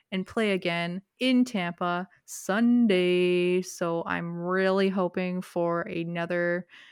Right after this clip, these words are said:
you know, good win from our buds. Big push, you know, don't take the foot off the gas whatsoever. Um, regroup, watch the video, take the notes,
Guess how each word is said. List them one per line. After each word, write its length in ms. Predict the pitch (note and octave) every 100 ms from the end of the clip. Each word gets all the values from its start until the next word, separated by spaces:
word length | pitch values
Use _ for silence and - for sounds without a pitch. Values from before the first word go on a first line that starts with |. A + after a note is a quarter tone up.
| _ -
you 100 | F3+
know, 300 | E3+ E3+ F3+ -
good 220 | G3 F#3
win 300 | F3+ F3+ F3+
from 200 | - F3
our 100 | E3+
buds. 640 | E3+ F3 E3+ F3 F#3 - - - _ _ _ _
Big 320 | - G#3+ G#3 -
push, 640 | A3+ F#3 F#3 F#3+ - - - -
you 100 | F#3+
know, 220 | F#3 F3+ _ -
don't 260 | F#3 F#3+
take 240 | - G3 G3
the 80 |
foot 260 | F#3+ - F#3
off 220 | F3 F3+
the 60 | F#3
gas 460 | F3 F3+ F3+ F3
whatsoever. 1000 | - F3+ F3+ - F3+ F3 F3+ F3 F3 F#3 - - _ _ -
Um, 500 | F3+ F3 F3 F3+ G#3 _ F#3+
regroup, 760 | G#3 A3 G#3+ G3 G#3 G#3 G#3 - _ _ _ _
watch 360 | G3 G3 G#3 -
the 80 | G3+
video, 720 | F#3+ G3 G3 F#3 F3+ F#3 F#3 _ _ _
take 300 | - A3+ G#3
the 80 | G#3
notes, 580 | F#3+ F3+ F3+ F#3 - -